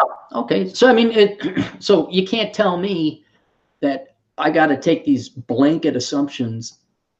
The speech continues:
and rules about women that just aren't true, that don't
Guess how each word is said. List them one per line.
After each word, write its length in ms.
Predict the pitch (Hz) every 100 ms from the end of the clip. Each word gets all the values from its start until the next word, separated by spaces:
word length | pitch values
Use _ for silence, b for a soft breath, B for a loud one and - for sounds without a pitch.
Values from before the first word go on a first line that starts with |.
| - -
and 220 | 120 113
rules 360 | 123 147 139 120
about 340 | 117 120 113
women 400 | 131 156 110 127 _ _ _ _ _
that 80 | 165
just 240 | 156 -
aren't 180 | 156 147
true, 260 | - 240 139
that 160 | 120
don't 320 | - 123 127